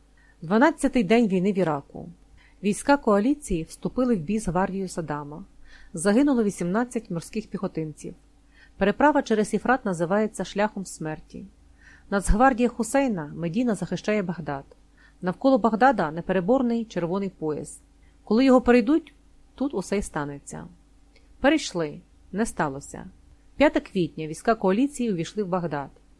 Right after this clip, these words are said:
На острові Сицилія заговорив вулкан Стромболі. Американський літак вронив над Туреччиною дві ракети «Томагавк».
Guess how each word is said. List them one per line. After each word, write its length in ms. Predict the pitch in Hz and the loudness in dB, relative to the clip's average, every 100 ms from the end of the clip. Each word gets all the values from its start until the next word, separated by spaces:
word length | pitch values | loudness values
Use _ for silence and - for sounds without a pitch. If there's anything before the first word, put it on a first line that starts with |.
| _ - - _ | _ -20 -20 _
На 140 | 185 | 2
острові 340 | 262 285 240 233 | 4 4 2 2
Сицилія 580 | 226 - 302 262 170 156 | 0 0 2 2 0 -2
заговорив 420 | 160 170 226 240 | -4 0 0 0
вулкан 460 | 185 - 196 220 220 _ _ _ _ | -2 -2 -2 -4 -10 _ _ _ _
Стромболі. 760 | - 220 202 170 151 151 151 170 _ _ _ _ | -8 0 0 0 -2 -4 -8 -16 _ _ _ _
Американський 680 | - 180 185 185 233 220 - | -2 0 0 2 2 2 0
літак 360 | 170 170 277 285 | 0 4 2 2
вронив 380 | 170 175 196 247 - | -2 0 0 -2 -6
над 180 | 170 | -8
Туреччиною 540 | - 175 185 - 185 175 | -2 -2 -2 -6 -8 -8
дві 220 | 151 220 | -4 -2
ракети 460 | 196 185 196 196 185 | -2 -2 -4 -4 -6
«Томагавк». 600 | 180 170 147 139 - - | -4 -4 -4 -6 -10 -20